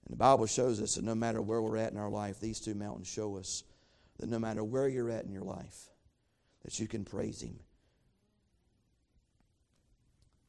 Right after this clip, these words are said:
Mount Hermon is also very interesting because of this. Mount Hermon was real tall, roughly close to around ten thousand feet, nine thousand some feet,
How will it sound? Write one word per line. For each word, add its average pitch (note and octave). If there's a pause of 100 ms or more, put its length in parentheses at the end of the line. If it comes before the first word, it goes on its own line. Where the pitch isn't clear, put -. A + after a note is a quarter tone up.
(1300)
Mount B2
Hermon B2
is G#2
also A#2+
very A2
interesting G#2
because G2+
of G2+
this. A2+ (1400)
Mount -
Hermon C#3
was G#2
real B2
tall, F#2 (1040)
roughly A#2+
close D3+
to F#2+
around G2+
ten G#2
thousand -
feet, G2+
nine G#2+
thousand B1+
some C2+
feet, -